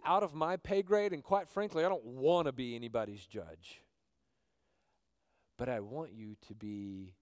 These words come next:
sowing seeds and harvesting the seeds of righteousness. I want you to be filled with the Spirit instead of frustrated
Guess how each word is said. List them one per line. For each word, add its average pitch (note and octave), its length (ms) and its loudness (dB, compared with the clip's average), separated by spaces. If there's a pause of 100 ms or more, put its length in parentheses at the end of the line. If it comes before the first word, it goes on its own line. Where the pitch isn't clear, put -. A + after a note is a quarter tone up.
(2000)
sowing C#3 480 -2
seeds A#2 380 -10
and F#2+ 100 -14
harvesting A2 600 -6
the F#2 40 -14
seeds G#2 480 -16 (1300)
of A2 160 -8
righteousness. - 800 -10 (760)
I A2 80 -4
want D3 160 -2
you C3+ 80 -8
to C3+ 40 -6
be B2 120 -6
filled D3+ 340 0
with B2+ 120 -6
the A2+ 60 -12
Spirit C#3 300 -2
instead A#2+ 320 0
of A2 80 -8
frustrated A#2 800 -2